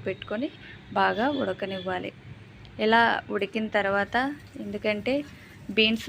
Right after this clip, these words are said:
ముక్కలు ఉడకడానికి మనకు కొంచెం టైమ్ పడుతుంది కాబట్టి, ఒక రెండు మూడు సార్లు ఇలాగ మూత పెట్టి ఉడికించుకున్నాక,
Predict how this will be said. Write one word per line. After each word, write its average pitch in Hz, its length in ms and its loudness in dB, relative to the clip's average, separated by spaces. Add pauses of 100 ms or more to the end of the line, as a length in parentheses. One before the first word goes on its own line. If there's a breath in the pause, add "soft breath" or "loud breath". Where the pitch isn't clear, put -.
ముక్కలు 220 340 0
ఉడకడానికి 208 540 -2 (100)
మనకు 214 260 -4 (120)
కొంచెం 208 300 -6 (180)
టైమ్ 101 300 0
పడుతుంది 202 460 -2
కాబట్టి, 196 400 -2 (500)
ఒక - 180 -8
రెండు 202 240 -2
మూడు 202 240 -6
సార్లు 214 400 2
ఇలాగ 202 240 0 (120)
మూత 196 140 -6 (120)
పెట్టి 202 220 -4 (100)
ఉడికించుకున్నాక, 202 840 -10